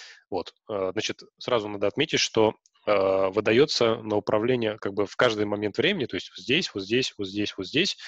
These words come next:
будет происходить свой расчёт, э, набора управляющих воздействий, для того, чтобы вывести систему на заданный уровень. Вот, и, то есть в каждый момент времени выдаётся только то значение, которое идёт первым, хотя рассчитываются все три, и этот расчёт делается для того, чтобы понять,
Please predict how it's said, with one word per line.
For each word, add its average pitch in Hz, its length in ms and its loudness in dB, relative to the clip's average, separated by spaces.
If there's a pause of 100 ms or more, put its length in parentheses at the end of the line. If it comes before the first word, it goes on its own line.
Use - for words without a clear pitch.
(320)
будет 131 160 2
происходить 117 320 0
свой 113 220 4
расчёт, 95 380 0 (680)
э, - 120 -10
набора 101 300 0
управляющих 95 440 0
воздействий, 92 480 -10
для - 380 -20
того, 107 140 2
чтобы - 200 -4
вывести 107 180 -2
систему 110 440 -4
на 98 340 -4 (240)
заданный 98 320 -4
уровень. 87 320 -10 (500)
Вот, 92 260 -8
и, 117 240 -4
то 120 100 -2
есть 107 100 -2
в - 60 -12
каждый 113 240 0
момент 110 240 -2
времени 160 300 2
выдаётся 113 320 0
только 110 200 -2
то 117 160 0
значение, 117 400 0
которое - 280 -2
идёт 104 160 -4
первым, 85 320 -2 (340)
хотя - 260 -2
рассчитываются 104 480 -2
все - 160 -2
три, 185 300 -2 (560)
и 113 80 0
этот 104 180 0
расчёт 147 240 0
делается 120 300 4
для 101 80 -10
того, 131 140 4
чтобы - 200 -6
понять, 104 400 0